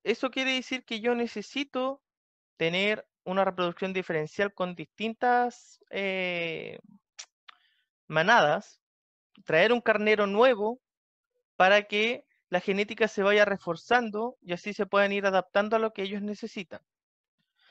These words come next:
Por lo tanto, cuando se habla de reproducción diferencial, es más que nada, eh,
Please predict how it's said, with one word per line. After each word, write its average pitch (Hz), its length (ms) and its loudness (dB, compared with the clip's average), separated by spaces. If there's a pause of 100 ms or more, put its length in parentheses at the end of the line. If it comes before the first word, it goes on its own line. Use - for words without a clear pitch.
(500)
Por 180 140 2
lo 208 100 4
tanto, 180 580 0 (460)
cuando 151 240 -4
se 180 120 0
habla 202 200 2
de 208 140 2
reproducción 208 600 -4
diferencial, 196 840 -6
es 185 160 -6
más 196 160 -4
que 190 160 -10
nada, 208 480 2 (880)
eh, 143 1080 2